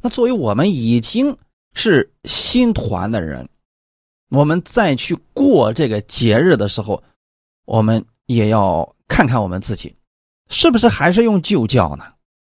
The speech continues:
所以这里说，过这个节啊，不可用旧教。这个旧教指的就是不可用恶毒邪恶的教。所以弟兄姊妹之间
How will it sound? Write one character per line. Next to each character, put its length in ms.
所 160
以 20
这 120
里 100
说， 180
过 200
这 80
个 100
节 240
啊， 280
不 100
可 220
用 240
旧 280
教。 220
这 100
个 80
旧 140
教 160
指 140
的 40
就 120
是 140
不 60
可 180
用 140
恶 240
毒 160
邪 260
恶 200
的 100
教。 220
所 140
以 60
弟 200
兄 220
姊 180
妹 240
之 220
间 340